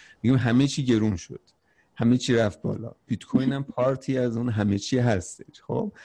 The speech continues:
توی فضایی که ما هستیم و تورم داره بیداد می‌کنه، اینکه بگیم بیت کوین رفت بالا اشتباه است. چی نرفت بالا؟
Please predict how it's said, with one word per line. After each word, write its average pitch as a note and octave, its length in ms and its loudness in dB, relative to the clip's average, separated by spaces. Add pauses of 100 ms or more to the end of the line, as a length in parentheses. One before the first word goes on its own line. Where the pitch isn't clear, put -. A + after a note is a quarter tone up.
(380)
توی C#3+ 480 4 (260)
فضایی A2+ 560 0
که - 140 -6
ما F#2+ 200 -2
هستیم F#2 500 -4
و F2+ 160 0
تورم G2 680 -2
داره G2 160 -4
بیداد G2 460 -4
می‌کنه، G2 800 -2 (600)
اینکه A#2+ 220 2
بگیم G#2+ 340 2
بیت G2+ 260 -2
کوین C3 280 2
رفت A2 240 0
بالا A2 200 0
اشتباه G#2+ 460 -2
است. F2 120 -4
چی - 200 -6
نرفت B2 420 0
بالا؟ - 300 -8